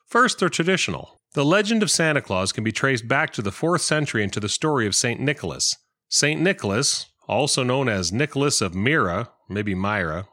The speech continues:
I don't know, Nicholas of Myra, was a bishop in the early Christian church known for his generosity and kindness.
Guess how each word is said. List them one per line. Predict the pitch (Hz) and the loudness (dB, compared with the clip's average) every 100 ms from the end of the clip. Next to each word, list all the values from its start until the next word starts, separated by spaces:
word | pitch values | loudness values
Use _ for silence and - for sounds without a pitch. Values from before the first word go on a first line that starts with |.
| _ | _
I | 90 | -10
don't | 82 73 | -8 -8
know, | 87 - | -12 -8
Nicholas | 107 - 117 101 | -8 -4 -4 -4
of | 85 | -4
Myra, | 92 101 87 76 95 _ _ - | -2 -2 -2 -4 -8 _ _ -6
was | 120 117 | -2 -2
a | |
bishop | 107 156 202 107 98 - | 0 0 2 0 -2 -2
in | 110 | -2
the | 113 - | -2 0
early | 156 175 175 | 2 2 2
Christian | - 156 131 131 110 | 2 -2 0 -4 -2
church | - 113 98 - - | 0 0 0 -4 -6
known | 127 151 123 110 | -2 0 0 -2
for | 117 | -2
his | 107 98 | -2 -2
generosity | 123 143 131 104 95 - 104 | 0 0 2 2 0 -2 -4
and | 104 - | -4 -4
kindness. | - 160 131 80 - - | -2 0 0 -2 -2 -4